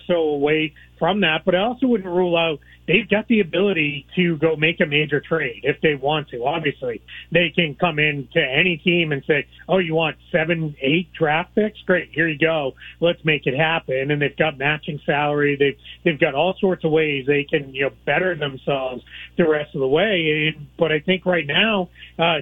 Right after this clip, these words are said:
Sam Presti and crew there are willing to look at it and say, "Hey, we're pretty good. We have a full-blown superstar in S G A." He is that good. And, and to your question, are they more surprising than Minnesota? I think so,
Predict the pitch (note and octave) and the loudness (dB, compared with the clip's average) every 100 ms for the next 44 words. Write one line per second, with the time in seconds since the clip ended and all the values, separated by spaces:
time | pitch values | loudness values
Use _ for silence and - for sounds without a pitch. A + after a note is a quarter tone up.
0 | - E3+ E3+ G3 F3+ F3+ - F3+ E3 - | -4 -2 -2 0 -2 0 0 0 0 0
1 | E3 D3+ D3 E3 E3+ C#3 D#3+ E3+ D#3+ D3+ | 2 2 2 0 0 2 0 2 0 2
2 | E3+ D#3+ D#3+ - D3+ - - - G3+ E3+ | 2 0 -2 0 0 -2 -6 0 2 0
3 | - G#3 F3 E3 E3+ E3+ D3+ E3+ C4 D4+ | -2 -2 2 0 0 -4 0 0 0 -2
4 | - G#3+ F#3 F#3 E3+ - F3 C#3 - C#3 | 0 0 0 0 -2 -2 -2 -2 -4 -4
5 | B2+ D3 C#3+ C#3+ - D#3 D3 B2 C3+ - | 0 0 0 -2 -4 -2 -2 -2 -4 -6
6 | - - _ _ F3 F3 D3 D#3+ D3 - | -16 -20 _ _ 0 2 2 0 0 -2
7 | F3+ G#3 E3+ D#3+ D#3 - - G3+ F#3+ A#3 | 0 2 2 0 -2 -6 -4 -2 2 2
8 | G3+ A3 B3 A#3+ F#3+ E3 D#3+ E3 E3+ E3+ | 2 0 0 0 2 2 2 0 -2 -2
9 | E3+ D#3+ D3 D3+ D3 D3+ D3+ D#3+ F#3+ A#3 | 0 -2 -2 -2 0 0 0 0 0 0
10 | G3 - - - - A3 D#4+ E4 - | -2 -6 -20 -6 -2 0 0 0 -2